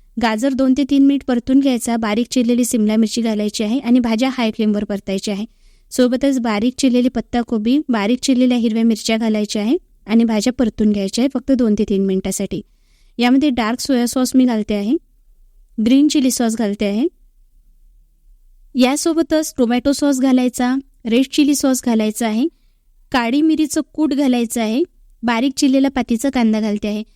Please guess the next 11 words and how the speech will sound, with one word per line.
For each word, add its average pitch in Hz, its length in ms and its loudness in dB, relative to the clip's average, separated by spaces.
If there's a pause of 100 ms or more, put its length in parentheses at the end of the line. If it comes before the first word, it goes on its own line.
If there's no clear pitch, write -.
(200)
हे 302 100 2
सर्व 302 340 0
सॉसेस 330 420 -2
मी 311 80 2
घरी 269 220 2
बनवलेले 262 460 2
आहे, 247 160 0
बिना 240 260 2
प्रिझर्वेटिव्ह, 247 640 0
बिना 220 240 2
केमिकल्सचे. 208 640 -2